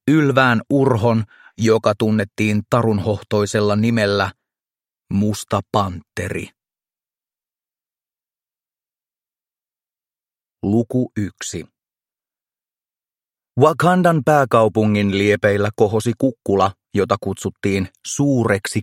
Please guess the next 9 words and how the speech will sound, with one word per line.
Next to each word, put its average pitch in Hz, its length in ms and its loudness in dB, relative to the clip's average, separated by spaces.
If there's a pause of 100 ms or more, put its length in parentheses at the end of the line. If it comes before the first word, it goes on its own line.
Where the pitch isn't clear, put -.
(100)
Kummuksi. 85 680 -4 (720)
Sieltä 104 440 2
louhittiin 104 720 0
vibraniumia, 90 1000 -2 (380)
joka 113 360 2
oli 107 260 2
kuningaskunnan 107 840 -2 (120)
arvokkain 110 760 0
luonnonvara. 82 720 -6